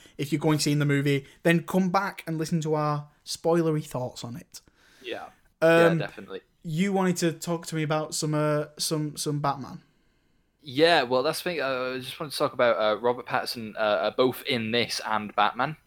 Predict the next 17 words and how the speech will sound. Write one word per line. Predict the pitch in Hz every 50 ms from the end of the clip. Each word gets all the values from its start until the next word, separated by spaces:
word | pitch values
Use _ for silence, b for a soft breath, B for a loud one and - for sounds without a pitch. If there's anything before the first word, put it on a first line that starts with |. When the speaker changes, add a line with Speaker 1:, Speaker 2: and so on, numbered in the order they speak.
| _ _ _ b b b b
Speaker 1:
Yeah, | 156 165 196 202 - - - -
go | - 156
for | 175 - 170 135
it. | - - - 120 123 123
Speaker 2:
Um, | 123 120 - _ _ _ _ _ _ _ _
so | - - - 180 190
ob-, | 240 254 285 -
obviously, | 220 220 196 202 180 - 180 156
like, | 139 135 127 120
this | 120 127 113 - -
is, | 113 107 - -
it's | - 123 120 -
a | 131
spy | - - 170 147 127 113
movie, | 101 92 90 85 90 98
isn't | 107 101 - -
it? | 95 - -